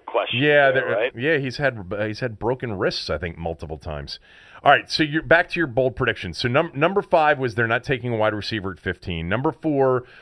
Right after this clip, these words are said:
Speaker 2: was three of their first four picks will be on offense. Number three is they're gonna take defense at fifteen. Number two,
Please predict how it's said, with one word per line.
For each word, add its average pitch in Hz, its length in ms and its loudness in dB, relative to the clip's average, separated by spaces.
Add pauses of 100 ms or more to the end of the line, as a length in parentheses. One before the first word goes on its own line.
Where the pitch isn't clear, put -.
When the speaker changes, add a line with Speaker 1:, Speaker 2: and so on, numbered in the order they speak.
Speaker 2:
was 113 200 -2
three 147 320 -2
of 143 80 -2
their 135 140 0
first - 440 -4
four 151 360 -2
picks - 380 -2
will 113 120 -2
be 107 180 -2
on 98 160 -2 (160)
offense. 95 640 -4 (300)
Number 123 320 0
three 185 360 0
is 151 120 0
they're 143 100 0
gonna 127 140 -2
take 113 360 -4
defense 156 580 -2
at 120 120 -4
fifteen. 107 800 -4 (340)
Number 135 400 0
two, 208 640 2